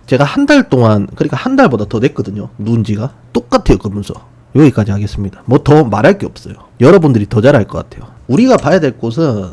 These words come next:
세력의 일본 그리고 군행사의 자리고요. 뚫어야 될 곳은 여기요, 여기, 요 일본. 이게 뚫히면은요, 공기가 다른 거예요. 근데 지금은 똑같은 거예요. 밑에도 막혀있고 위에도 막혀있고 이 상황입니다. 자, 그리고 다음 종목은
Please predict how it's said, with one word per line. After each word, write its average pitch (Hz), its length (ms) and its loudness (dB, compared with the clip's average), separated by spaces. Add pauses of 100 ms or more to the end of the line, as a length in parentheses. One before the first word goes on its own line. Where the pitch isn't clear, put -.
세력의 196 340 -2
일본 131 380 0
그리고 139 200 -4
군행사의 127 420 -4
자리고요. 120 420 -6 (360)
뚫어야 269 280 4
될 107 140 2
곳은 107 400 -4
여기요, 117 420 -2
여기, 95 300 -12
요 101 120 -2
일본. 107 280 -2 (480)
이게 247 240 0
뚫히면은요, 127 1040 -2 (220)
공기가 220 380 4
다른 104 300 -2
거예요. 98 180 -6 (300)
근데 214 160 2
지금은 196 380 0
똑같은 - 420 0
거예요. - 160 -12 (360)
밑에도 190 340 2
막혀있고 120 460 0
위에도 120 220 0
막혀있고 95 480 -6
이 127 100 -2
상황입니다. 101 520 -2 (420)
자, 131 120 0
그리고 123 220 2
다음 123 300 2
종목은 107 440 -2